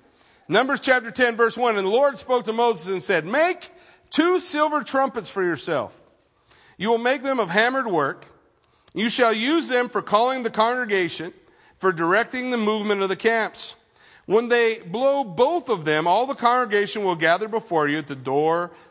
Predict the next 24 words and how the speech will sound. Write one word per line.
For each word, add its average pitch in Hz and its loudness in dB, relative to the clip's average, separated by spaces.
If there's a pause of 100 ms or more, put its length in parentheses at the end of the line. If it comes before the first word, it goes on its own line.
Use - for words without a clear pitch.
of 123 -12
the 135 -6
tabernacle 151 -2
of 156 -4
meeting.'" 170 -4 (260)
So 196 -2
one 214 0
of 302 -4
the 311 0
things 208 -2
that 175 -8
they 175 2
were 233 -2
used 143 -4
for 135 -4
was 151 -8
to 143 -10
assembly, 160 -4 (260)
to 151 -6
assemble 196 -2
the 180 -4
people 175 -4
together. 165 -2
Now, 170 0